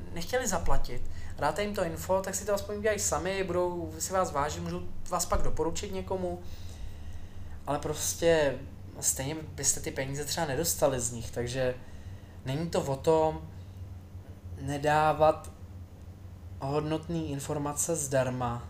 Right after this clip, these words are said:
Samozřejmě nemůžete vyzradit úplně všechno, celý ten proces, jde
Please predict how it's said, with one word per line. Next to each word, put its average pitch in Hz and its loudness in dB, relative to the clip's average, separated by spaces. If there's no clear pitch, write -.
Samozřejmě 156 -2
nemůžete 151 -4
vyzradit 139 -2
úplně 147 -2
všechno, 143 -4
celý 139 -2
ten 156 -4
proces, 131 -4
jde 135 -2